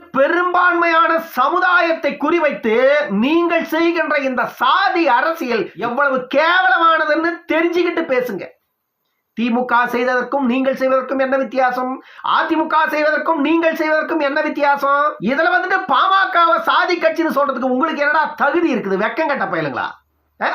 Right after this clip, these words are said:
நீங்க செய்யறது அயோக்கியத்தனமான சாதி அரசியல், பச்சை சாதி அரசியல். மூச்சுக்கு முப்பது முறை சொல்றீங்க, "வன்னியர்கள் ஓட்டு நாம் தமிழர் கட்சிக்கு வரப்போகிறது இருபது மாவட்டங்கள்ல"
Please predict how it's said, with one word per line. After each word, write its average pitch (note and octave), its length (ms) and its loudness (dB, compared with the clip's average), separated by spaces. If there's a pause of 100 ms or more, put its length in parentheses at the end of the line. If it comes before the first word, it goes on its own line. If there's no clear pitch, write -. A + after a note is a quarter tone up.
(880)
நீங்க F#4+ 540 0
செய்யறது G4 420 0 (120)
அயோக்கியத்தனமான F#4 840 2
சாதி F#4 600 0
அரசியல், F4 440 -2
பச்சை - 460 -2
சாதி C4 360 0
அரசியல். E3 380 -8 (160)
மூச்சுக்கு G#4 600 -2
முப்பது E4 440 0
முறை G#4+ 220 4
சொல்றீங்க, F4+ 380 0 (440)
"வன்னியர்கள் F#4 520 0
ஓட்டு F#4 280 2
நாம் F4 260 0
தமிழர் E4+ 280 0
கட்சிக்கு D#4+ 360 -2
வரப்போகிறது C#4+ 680 0
இருபது D#4+ 380 2
மாவட்டங்கள்ல" C4 640 0